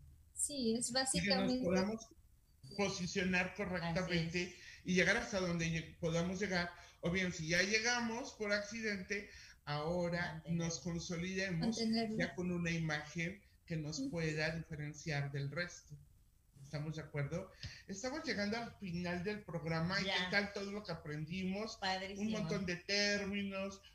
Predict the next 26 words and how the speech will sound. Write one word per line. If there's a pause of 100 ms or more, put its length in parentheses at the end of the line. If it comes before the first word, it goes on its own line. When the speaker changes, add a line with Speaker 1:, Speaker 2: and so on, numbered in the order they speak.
(120)
Speaker 2:
un
montón
de
por
qué
Speaker 3:
Sí,
Speaker 2:
sí,
de
Speaker 3:
sí,
sí,
Speaker 2:
cuándo,
Speaker 3:
claro.
Speaker 2:
de
dónde,
con (140)
quién, (320)
de
los
equipos
que
debemos
formar,
¿no,
Speaker 3:
Así
Speaker 2:
Ale?
Speaker 3:
es.